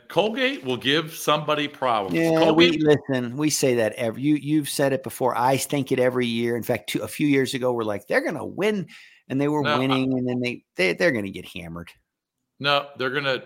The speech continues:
Speaker 1: they're not, I'm not saying they're gonna win 'cause they'll probably be a fourteen seed.
Speaker 2: Jackhammered.
Speaker 1: But they're going to cause some problems for whoever they play. Whatever three seed they play, they're gonna cause problems.
Speaker 2: Well, you let 'em,
Speaker 1: Because
Speaker 2: okay. I don't think so, but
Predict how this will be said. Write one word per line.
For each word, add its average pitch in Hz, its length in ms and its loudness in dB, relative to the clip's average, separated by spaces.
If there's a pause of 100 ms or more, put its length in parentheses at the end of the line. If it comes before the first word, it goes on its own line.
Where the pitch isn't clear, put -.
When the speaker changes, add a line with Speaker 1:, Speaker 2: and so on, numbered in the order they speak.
(120)
Speaker 1:
they're 131 120 2
not, 147 140 -4
I'm 151 140 2
not 196 140 0
saying 170 240 0
they're 147 160 -2
gonna 127 120 -2
win 117 240 -2
'cause 104 140 -8
they'll 113 80 -2
probably 123 280 0
be 120 100 -2
a 110 60 0
fourteen 110 440 4
seed. 104 160 -4
Speaker 2:
Jackhammered. 92 340 -2 (960)
Speaker 1:
But - 160 -4
they're 127 220 2
going 147 400 0
to 131 100 -10
cause 117 380 2
some 107 140 -10
problems 95 520 -4
for - 180 -12
whoever 95 280 -4
they 92 100 -4
play. 87 200 -10
Whatever 135 300 -2
three 143 340 -6
seed 131 340 -8
they 117 120 2
play, 113 420 -2 (520)
they're 104 120 -6
gonna 101 180 -6
cause 95 260 -4
problems. - 680 -8
Speaker 2:
Well, 117 140 2
you 180 120 0
let 190 200 4
'em, - 40 -2
Speaker 1:
Because 165 260 -2
Speaker 2:
okay. 143 140 -2 (300)
I 117 100 -4
don't 113 180 -4
think 101 180 -8
so, 87 220 -12 (160)
but 92 180 -6